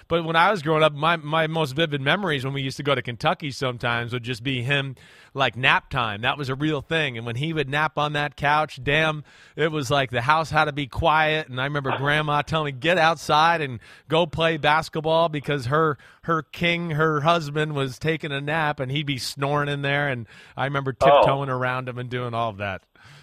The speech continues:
Speaker 2: Oh, could he snore? Oh, my God, you're
Speaker 1: <laughs>
Speaker 2: right. And my dad, I won't, we're not gonna get into all this. Uh, I should write a book about my brother's sister, whatever. But my dad had one thing. I don't know when it started. Started early. It didn't do it with my oldest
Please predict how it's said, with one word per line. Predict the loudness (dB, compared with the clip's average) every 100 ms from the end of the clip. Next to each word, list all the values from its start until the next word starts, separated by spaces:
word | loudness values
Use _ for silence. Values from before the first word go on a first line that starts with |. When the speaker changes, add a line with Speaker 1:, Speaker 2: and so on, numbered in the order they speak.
| 4
Speaker 2:
Oh, | 6 6 2
could | 0
he | 0 -4 -6
snore? | -2 2 2 0
Oh, | 4 6 4 2
my | 0 0
God, | 0 2 4 2
you're | 0 -2
Speaker 1:
<laughs> |
Speaker 2:
right. | 2 2 2 -2
And | 0
my | 2
dad, | 6 8 8 8
I | 6
won't, | 6 2 0
we're | 0
not | 2 4
gonna | 2
get | 2
into | 0 4
all | 4 4
this. | 4 2 0 -6 -6
Uh, | -4 0
I | 0
should | 0 -2
write | -2
a | -4
book | -6 -6
about | -4 -2 -4 _ _ -12
my | -10
brother's | -4 -6 -6 -10 -14
sister, | -16 -6
whatever. | -4 -2 -4 -12 _ -20 _ _ _ 2
But | 4 4 _ _ _ _
my | 4 6 6
dad | 8 8 6 2 -4 -12 -20 2
had | 4 4
one | 4 4 4 0 -4
thing. | 0 0 2
I | 4
don't | 6
know | 6
when | 6 2
it | 0 0
started. | 6 8 8 2 0
Started | 2 2 4
early. | 4 4 2 -4 -10 _ _ -8
It | 2
didn't | 4 6
do | 6
it | 6
with |
my | 4 6 6
oldest | 6 6 4